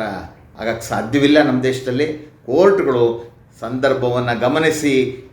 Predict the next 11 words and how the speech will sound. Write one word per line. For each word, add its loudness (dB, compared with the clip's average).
ಸಂತ್ರಸ್ತೆಯ -2
ಅಥವಾ 2
ಸಂತ್ರಸ್ತೆಯರ 2
ಹೇಳಿಕೆಗಳನ್ನ -6
ಗಮನಿಸಿ 0
ಅವು 4
ಎಷ್ಟು 2
ನಂಬಲಾರ್ಹ, 2
ರಿಲಯಬಲ್, 2
ಟ್ರಸ್ಟ್‌ವರ್ತಿ 2
ಅಂತಕ್ಕಂಥದ್ದನ್ನ -2